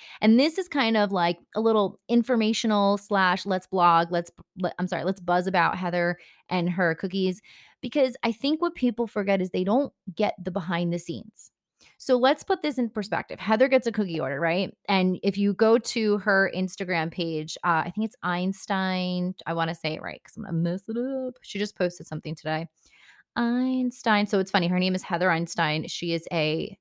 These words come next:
science teacher. How funny is that? Einstein Treats. And that's her, um, Instagram. And she just posted, she's doing D I Y,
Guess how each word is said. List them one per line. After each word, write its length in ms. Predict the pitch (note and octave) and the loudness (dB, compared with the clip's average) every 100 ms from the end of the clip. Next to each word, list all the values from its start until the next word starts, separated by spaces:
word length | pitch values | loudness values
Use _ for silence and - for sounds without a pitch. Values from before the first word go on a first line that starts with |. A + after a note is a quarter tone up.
| - | -6
science 400 | - F3+ E3 - | 0 0 0 -4
teacher. 260 | - - | -10 -8
How 120 | E3 E3+ | -6 -4
funny 180 | E3 | -4
is 80 | D#3+ | -2
that? 220 | D#3 - - - - - - _ | -2 -4 -8 -20 -20 -20 -20 _
Einstein 920 | G#3+ A#3 C4+ C#4+ - A#3+ A3 A3 G#3+ - | 6 8 8 4 4 4 6 6 4 0
Treats. 800 | - - F3+ - _ - - - _ _ _ | -8 -6 -6 -6 _ -10 -8 -10 _ _ _
And 180 | F#3+ G3 | 2 6
that's 280 | F#3 G3 - | 6 4 2
her, 380 | F#3 F3 E3 - | 4 4 4 2
um, 540 | F3 E3 D3 G#2 E3+ _ - - | 2 0 -2 -6 -12 _ -12 -2
Instagram. 600 | F#3+ - F#3 C3+ E2+ E3+ - _ _ _ _ _ - - | -2 -2 -4 -6 -6 -10 -14 _ _ _ _ _ -14 -2
And 120 | F#3+ | -2
she 100 | G3 | 0
just 200 | A3 G#3+ | 0 2
posted, 580 | A#3 G#3 G3+ F3+ E3+ F3 - - - _ | 2 2 2 -2 -2 -4 -8 -20 -20 _
she's 340 | - A3+ G#3 - | -2 0 0 0
doing 640 | A3+ A3 G#3+ G#3 G3+ F#3 | 2 4 4 2 0 -2
D 200 | G#3 G#3 | 0 4
I 180 | G3+ G3+ | 4 4
Y, 720 | F#3+ F#3 F3+ F3+ F3+ F3+ | 4 4 4 2 2 0